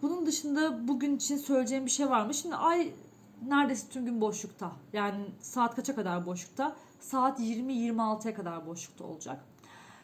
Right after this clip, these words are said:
Dolayısıyla, e, tabii ayın kolektif gezegenlerle yaptığı açı da var. Yani demek ki bugün akşam saatlerine kadar biraz böyle, e, boşlukta gibi hissedebiliriz. Duygularımız fazlasıyla krizli ve inişi çıkışlı olabilir.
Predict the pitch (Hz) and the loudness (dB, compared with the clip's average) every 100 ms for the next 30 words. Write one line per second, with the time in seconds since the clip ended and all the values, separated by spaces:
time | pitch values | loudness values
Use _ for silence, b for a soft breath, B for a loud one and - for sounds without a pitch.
0 | - 320 339 330 - 349 285 311 359 B | 0 4 4 4 4 4 6 4 2 B
1 | B B - - 254 254 247 233 - - | B B -12 -2 2 2 2 -2 -4 -12
2 | - _ _ - _ _ - - 269 - | -20 _ _ -20 _ _ -12 -4 0 6
3 | 285 302 294 269 285 - - - 262 269 | 8 6 4 4 4 2 -2 2 2 6
4 | 262 269 277 277 254 - 269 - 240 220 | 4 4 4 4 4 0 -6 -4 0 0
5 | 190 294 294 285 302 294 285 302 - 262 | 0 2 2 2 0 0 0 0 -2 -2
6 | - 311 294 269 226 196 196 208 247 285 | -2 -2 2 2 2 -2 -6 -4 -2 0
7 | 349 339 277 285 294 285 294 B B B | 4 4 4 2 4 4 4 B B B
8 | B - 233 277 285 277 294 254 247 269 | B -6 2 4 4 2 0 0 2 0
9 | 277 254 240 254 254 247 202 240 240 254 | 0 -2 0 -2 -2 -2 -2 -2 0 0
10 | 240 247 - - 220 226 233 - 269 262 | -2 -4 -8 -10 -2 0 0 0 0 0
11 | - 247 220 240 233 226 233 214 - 247 | -2 -2 0 0 -2 -2 -4 -6 -6 -6
12 | 220 254 233 233 240 233 233 | -4 -2 0 0 2 2 0